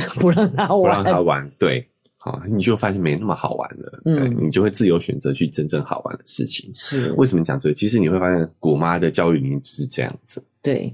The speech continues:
Speaker 2: 好，让他自由选择。
Speaker 1: 是。
Speaker 2: 并且协助他去完成。
Speaker 1: 哎，我觉得奶就讲到这个是关键欸，因为听来其实没有那么困难，好像就是你就让他自由。
Speaker 2: 对。
Speaker 1: 但是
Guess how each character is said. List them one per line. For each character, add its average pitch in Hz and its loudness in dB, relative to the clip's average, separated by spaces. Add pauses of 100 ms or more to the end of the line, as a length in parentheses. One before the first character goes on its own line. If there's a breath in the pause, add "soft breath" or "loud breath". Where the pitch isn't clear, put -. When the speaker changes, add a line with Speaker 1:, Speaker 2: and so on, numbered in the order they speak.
(120)
Speaker 2:
好， - -4
让 101 2
他 92 -2
自 98 0
由 73 4
选 - -2
择。 - -8
Speaker 1:
是。 131 -2
Speaker 2:
并 113 4
且 - 0
协 - 0
助 90 0
他 82 -2
去 - -6 (520)
完 73 0
成。 69 -6 (560)
Speaker 1:
哎， 208 2
我 185 6
觉 175 4
得 233 6
奶 151 2
就 180 4
讲 135 0
到 143 0
这 170 2
个 156 4
是 156 0
关 143 0
键 135 0
欸， - -6
因 226 4
为 262 2 (280 loud breath)
听 311 4
来 185 2
其 196 0
实 190 4
没 175 4
有 160 4
那 196 4
么 160 4
困 151 2
难， - -4
好 123 -4
像 185 2
就 175 2
是 170 2
你 127 0
就 165 4
让 170 4
他 151 0
自 143 0
由。 - 0 (240 loud breath)
Speaker 2:
对。 202 4
Speaker 1:
但 330 4
是 320 4